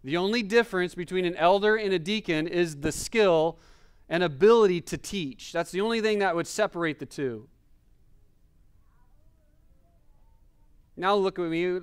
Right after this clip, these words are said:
turn over to Acts chapter six so we can see kind of a history of understanding where the deacons came from.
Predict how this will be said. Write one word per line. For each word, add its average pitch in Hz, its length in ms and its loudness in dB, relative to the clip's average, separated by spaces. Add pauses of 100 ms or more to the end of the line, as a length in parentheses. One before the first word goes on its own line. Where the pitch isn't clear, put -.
turn 185 180 -4
over 175 160 -2
to 170 100 0
Acts 175 280 2
chapter 165 320 -2
six 185 340 -4
so 170 100 -8
we 151 80 -6
can 151 120 -6
see 175 200 -8
kind 180 200 -6
of 147 80 -6
a 139 80 0
history 156 480 -2
of 139 240 -2 (1040)
understanding 175 840 -2
where 160 140 0
the 143 100 -4
deacons 160 480 -4
came 175 260 -4
from. 113 400 -10